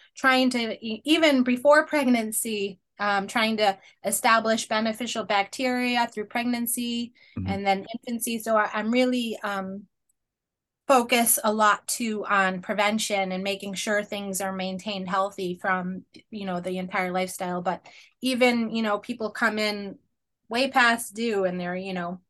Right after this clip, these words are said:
Speaker 1: twenties, thirties, forties, fifties, and been suffering their whole lives. We have to go back to the basics and heal
Speaker 2: Yeah.
Speaker 1: the gut.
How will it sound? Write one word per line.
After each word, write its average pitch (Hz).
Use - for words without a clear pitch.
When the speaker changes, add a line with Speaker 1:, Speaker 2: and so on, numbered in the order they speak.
Speaker 1:
twenties, 208
thirties, 196
forties, 190
fifties, 185
and 180
been 196
suffering 202
their 185
whole 190
lives. 190
We 214
have 190
to 202
go 190
back 190
to 208
the 175
basics 185
and 180
heal 185
Speaker 2:
Yeah. 180
Speaker 1:
the 160
gut. 170